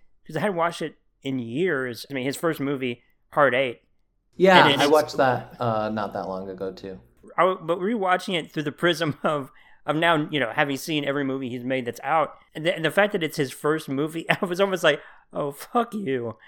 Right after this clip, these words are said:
Speaker 1: Like, it's so good and such a taut, well-made film that so many filmmakers, if not most filmmakers, would love to have that as part of their filmography, and that was his first try.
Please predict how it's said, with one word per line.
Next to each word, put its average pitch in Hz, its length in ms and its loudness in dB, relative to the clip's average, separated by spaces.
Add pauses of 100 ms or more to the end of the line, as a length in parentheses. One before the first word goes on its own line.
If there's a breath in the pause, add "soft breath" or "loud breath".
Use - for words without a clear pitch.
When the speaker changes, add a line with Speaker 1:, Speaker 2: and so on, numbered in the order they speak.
(200 loud breath)
Speaker 1:
Like, 175 140 0
it's 185 160 2
so 214 540 6 (340 loud breath)
good 175 320 6
and 151 340 -2
such 175 200 -2
a 165 80 2
taut, 160 500 -2
well-made 139 420 0
film 135 420 -2 (160)
that 143 260 4 (180)
so - 300 0
many 214 180 2
filmmakers, 127 600 -2
if 139 80 -8
not 143 140 -4
most 131 220 -6
filmmakers, 123 440 -6
would 117 280 -4 (180)
love 143 240 4
to 139 100 4
have 127 240 2
that 123 140 2
as 123 120 -4
part 131 180 0
of 123 80 -2
their 123 160 -2
filmography, 123 560 -2
and 113 80 -6
that 127 160 -4
was 123 280 -6 (120)
his 147 180 0
first - 440 -4
try. - 400 -12